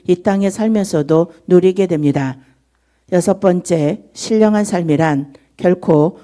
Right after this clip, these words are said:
본능적인 만족을 구하는 삶이 아니며 내면의 영이 깨어나 하나님의 영에 굴복되어 그분께 순종하고 경배하며 이루 말할 수 없는 하나님의 영광과 거룩과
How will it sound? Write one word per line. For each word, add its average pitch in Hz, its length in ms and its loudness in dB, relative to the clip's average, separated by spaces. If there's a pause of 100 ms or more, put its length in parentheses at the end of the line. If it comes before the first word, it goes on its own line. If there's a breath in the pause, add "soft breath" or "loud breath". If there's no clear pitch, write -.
(100)
본능적인 202 680 0
만족을 170 580 0
구하는 190 360 -2
삶이 175 460 -4 (180 loud breath)
아니며 160 640 -2 (260 loud breath)
내면의 202 480 2
영이 202 380 0
깨어나 160 540 -2 (200 soft breath)
하나님의 196 560 0
영에 175 300 0
굴복되어 185 920 -2
그분께 165 680 -2 (160 loud breath)
순종하고 156 920 0 (120)
경배하며 170 840 0 (220 loud breath)
이루 190 220 4
말할 180 280 0
수 202 160 -4
없는 190 240 -2
하나님의 190 540 -2
영광과 160 720 -2 (180 soft breath)
거룩과 170 680 0